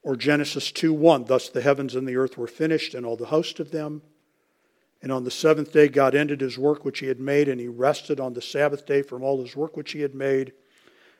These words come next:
And God blessed the seventh day and sanctified it, because that in it he had rested from all his work which God created and made."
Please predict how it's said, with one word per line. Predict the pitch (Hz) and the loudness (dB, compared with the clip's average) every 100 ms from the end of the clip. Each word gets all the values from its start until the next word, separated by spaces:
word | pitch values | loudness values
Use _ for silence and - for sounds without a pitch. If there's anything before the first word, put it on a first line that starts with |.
| _ | _
And | 135 123 | -8 4
God | 143 139 | 6 6
blessed | 147 151 156 - | 6 4 4 -4
the | |
seventh | 139 - 160 156 | -6 0 0 0
day | 151 143 | 0 0
and | 127 | -2
sanctified | - 156 156 147 151 143 | -6 -6 -6 -8 0 2
it, | 139 139 | 2 -2
because | 123 139 123 | -8 -6 -6
that | - 123 | -8 -6
in | 135 | -4
it | 151 131 | -4 -4
he | 139 | -6
had | 127 | -4
rested | 131 135 - 139 | -4 -6 -6 -10
from | - 123 | -10 -12
all | 123 127 | -8 -8
his | 127 | -8
work | 123 117 - | -12 -14 -14
which | 127 | -16
God | - 120 117 | -12 -12 -12
created | 123 117 113 | -12 -12 -12
and | 117 | -16
made." | 117 110 98 | -16 -16 -18